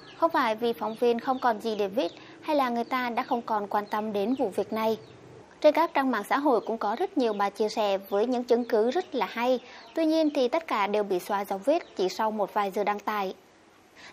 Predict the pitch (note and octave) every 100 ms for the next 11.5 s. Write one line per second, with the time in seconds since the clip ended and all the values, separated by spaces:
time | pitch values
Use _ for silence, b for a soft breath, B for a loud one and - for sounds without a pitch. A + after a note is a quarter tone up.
0 | - C4 C4 B3 G#3+ A3+ G#3+ G#3+ B3 B3+
1 | A#3 B3 B3 A#3+ A3+ C#4+ D4 A#3 G#3+ G#3+
2 | B3 D#4 C#4+ A#3+ - - B3 B3 B3 B
3 | - - - C#4+ C4+ A#3+ C#4+ C#4 G#3 G#3
4 | G#3+ G#3 A3 C4+ A3 G#3 G#3 A3+ B3 G#3
5 | A#3+ G#3 A3+ A3+ A3+ C4 C4+ B3+ - B
6 | B C#4 B3 D#4 C#4 A3+ A#3+ A3+ G#3 A#3+
7 | A#3 G#3+ F#3 - A#3 G#3 G#3 - A3+ G#3
8 | G3 D4 - - - - - - - -
9 | - C#4 E4 B3 B3+ A#3 D4 C4 A#3+ G3
10 | G#3 - C#4 C4+ B B - E4 D4 A#3+
11 | G#3+ A3+ A#3+ A#3 D4+